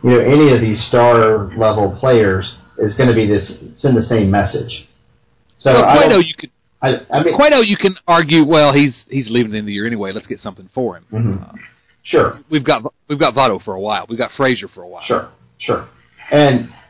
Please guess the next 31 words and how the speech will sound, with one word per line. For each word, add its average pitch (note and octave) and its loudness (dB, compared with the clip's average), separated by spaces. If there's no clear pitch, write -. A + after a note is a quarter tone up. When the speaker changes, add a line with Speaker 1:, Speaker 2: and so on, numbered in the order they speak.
Speaker 1:
again, A#2+ 0
I D3 0
don't F#3+ 2
know A2+ 0
who B2+ 2
they're A2 2
gonna F#2 -4
deal, G2 0
and C#3+ 2
they B2+ 2
may C#3 4
only C3 2
end C3 2
up B2+ 2
dealing B2+ 2
Cueto C3+ 4
and G#2 0
Leake C3+ 0
because G2+ -2
they're A2 0
gonna A2 -2
be, A2+ -2
you A2+ 2
know, A#2 2
uh, G#2 0
um, F#2+ 0
and G#2+ -2
Speaker 2:
Well, D#3+ -4
Speaker 1:
I A#2 -6
don't G#2+ -4
know. - -14